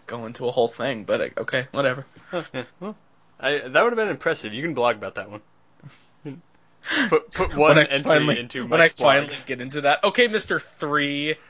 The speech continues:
Speaker 2: Three entries.
Speaker 1: Yeah, entries.
Speaker 2: <laughs> You know what? It's like,
Speaker 1: Of course.
Speaker 2: I would say that that's three times more than you, but you're at zero right now.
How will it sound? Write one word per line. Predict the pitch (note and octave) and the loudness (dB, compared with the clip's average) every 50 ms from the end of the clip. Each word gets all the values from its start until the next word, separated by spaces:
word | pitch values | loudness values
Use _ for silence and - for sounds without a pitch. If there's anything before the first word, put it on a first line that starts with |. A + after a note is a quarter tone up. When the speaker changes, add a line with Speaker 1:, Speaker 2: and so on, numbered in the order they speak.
| - _ _ _ _ | -20 _ _ _ _
Speaker 2:
Three | - F3 G3+ A3 G#3 | -2 0 2 4 4
entries. | F#3 E3 C#3+ C#3 A2 G#2 C3+ F3 - | 2 2 0 -6 -6 -6 -6 -4 -4
Speaker 1:
Yeah, | A3 G#3+ D3+ - - | -4 -6 -6 -6 -8
entries. | G3+ D3 D3 D3 D3 D3+ D#3 D3 - - - - - _ _ - - | -8 -8 -8 -10 -10 -12 -12 -12 -10 -10 -10 -12 -14 _ _ -20 -20
Speaker 2:
<laughs> | - - D3 B2+ - | -20 -20 -20 -6 0
You | F#3+ | 4
know | G#3+ A#3+ | 4 6
what? | A3+ - - - - | 6 4 0 -2 -6
It's | F#3 E3+ - | -6 -2 0
like, | A3 G#3 F#3+ - | 0 0 0 -4
Speaker 1:
Of | - _ _ _ _ - | -10 _ _ _ _ 2
course. | D#3+ F3 F3+ | 2 2 2
Speaker 2:
I | G#3+ | 0
would | B3+ B3 | -4 -8
say | - - A#3+ A3 A3 | -6 -2 0 0 0
that | G3 F3+ D#3+ | -2 -2 -2
that's | E3+ C#3+ - - | -2 -2 -2 -6
three | - C#3+ C#3 C#3 D3 | -10 -10 -10 -10 -8
times | - - D#3 C#3+ B2+ A2+ - | -6 -6 -6 -6 -6 -8 -10
more | A2+ A2+ A#2+ C3 | -8 -8 -8 -8
than | C#3 C#3+ | -8 -8
you, | C#3+ C#3+ D3 D3+ | -8 -8 -8 -8
but | C3+ B2 A2+ A#2 | -8 -10 -10 -6
you're | B2+ C3+ | -6 -4
at | C#3 B2+ A2 G#2 | -4 -4 -6 -10
zero | A2 A#2+ C3 C3 A#2 G#2 G2 | -10 -10 -8 -6 -6 -8 -8
right | G2+ G2 F#2+ F2 | -8 -10 -10 -12
now. | F2+ F#2+ F2+ E2+ - | -14 -18 -20 -20 -20